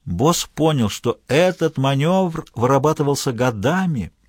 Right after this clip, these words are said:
и остался в мышечной памяти тела.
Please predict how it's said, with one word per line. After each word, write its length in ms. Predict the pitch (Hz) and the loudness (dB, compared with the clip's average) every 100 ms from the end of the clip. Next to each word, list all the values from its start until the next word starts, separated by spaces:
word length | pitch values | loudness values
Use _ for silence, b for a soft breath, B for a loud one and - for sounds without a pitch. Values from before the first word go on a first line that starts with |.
| _ _ _ | _ _ _
и 80 | - | 2
остался 580 | 143 147 - 202 196 190 | 2 4 4 2 4 2
в 80 | 151 | 2
мышечной 480 | 190 - 165 170 147 | 2 0 -2 -2 2
памяти 480 | 165 190 185 175 | 2 4 2 -2
тела. 420 | 165 175 180 139 | -4 -2 0 0